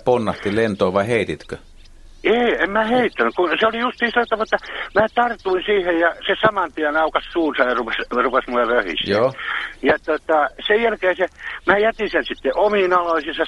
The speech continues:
Speaker 2: siinä ja tota, sen jälkeen se siitä, siinä, äh, hetken aikaa tota, lepatteli ja sitten tota,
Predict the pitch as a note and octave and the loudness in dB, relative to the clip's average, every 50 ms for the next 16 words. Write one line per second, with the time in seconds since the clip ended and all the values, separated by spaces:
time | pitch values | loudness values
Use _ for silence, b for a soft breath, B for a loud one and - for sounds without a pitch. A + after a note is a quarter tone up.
0 | - - F3 E3 D3 D#3+ D#3 D3+ D3+ C#3+ - D#3+ D#3 - E3+ D#3+ D3 - - - | -2 0 0 0 2 2 2 2 0 0 -2 -4 0 2 2 2 0 -4 -2 0
1 | G#3 G3+ G3+ F#3 E3 - - E3 D3+ - D#3+ - - E3+ D3+ - D#3 B B B | 2 2 2 0 -2 -2 -6 -6 -4 -4 -4 -4 -2 -4 -2 -2 -4 B B B
2 | B B B B B B - F3+ F3 F3 F3+ E3 D3+ - - - A#2+ - B2+ B2+ | B B B B B B -2 0 2 2 2 -2 -2 -6 -6 -4 -4 -2 -2 -4
3 | - - A#2 A2+ - - F#3+ G3 - - - D#3+ D3+ C#3 C3+ - - C#3+ C#3 - | -4 -4 -4 -2 0 0 0 -2 -2 0 -2 0 2 0 0 0 0 -2 -2 0
4 | - D3 - - C#3+ C3+ C3+ - - B B - - A#2+ B2+ C3+ C#3+ F3 F3 - | -4 -6 -2 0 0 0 -2 -6 -8 B B -6 -6 -4 -2 0 0 0 0 0
5 | D3+ - - - - B2+ A#2+ A#2+ B2 A#2+ D#3 F3+ - - D#3 B2+ C3 B2+ - - | -2 -4 -4 -6 -4 -4 -2 -2 -2 -2 -2 -4 -4 -4 -6 -2 -2 -4 0 2
6 | B2 A2+ | 0 0